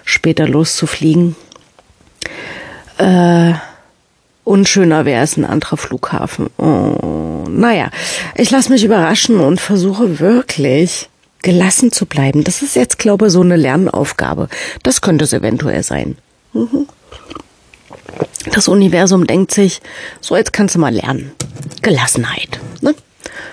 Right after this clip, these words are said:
Fällt ja immer mal schwer. Jetzt üben wir das mal. Na danke." Hätte man sich ja auch anderen Zeitraum aussuchen können. Wisst ihr, das ist, <laughs> also wirklich. Ah,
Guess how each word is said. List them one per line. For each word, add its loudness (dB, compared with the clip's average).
Fällt 0
ja 2
immer 0
mal -6
schwer. 2
Jetzt -6
üben 0
wir 0
das -4
mal. -2
Na 2
danke." 0
Hätte 0
man 4
sich 4
ja 2
auch -2
anderen -8
Zeitraum -6
aussuchen 0
können. 0
Wisst 2
ihr, 4
das 0
ist, -2
<laughs> -10
also 0
wirklich. 0
Ah, 2